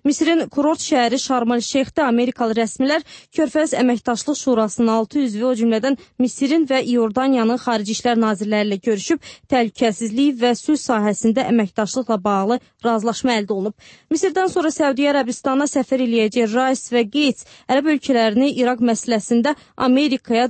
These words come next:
daha çox kömək etməyə, e, çağırır. Səfərdən qabaq Vaşinqton Səudiyyə Ərəbistanı, Misir və İsrailə daha çox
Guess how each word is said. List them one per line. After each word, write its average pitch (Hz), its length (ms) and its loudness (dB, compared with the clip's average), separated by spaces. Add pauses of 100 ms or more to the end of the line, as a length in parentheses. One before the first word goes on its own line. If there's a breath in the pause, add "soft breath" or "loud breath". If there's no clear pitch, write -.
daha 240 240 0
çox - 320 -2
kömək 226 380 2
etməyə, 208 320 0 (180)
e, 220 120 0 (120)
çağırır. 208 460 -2 (340 loud breath)
Səfərdən 311 460 2
qabaq 294 420 0
Vaşinqton 262 720 0
Səudiyyə 247 400 0
Ərəbistanı, 247 640 0
Misir 254 400 -2
və 226 160 0 (240 loud breath)
İsrailə 254 640 0 (280 soft breath)
daha 254 200 0
çox 277 320 -2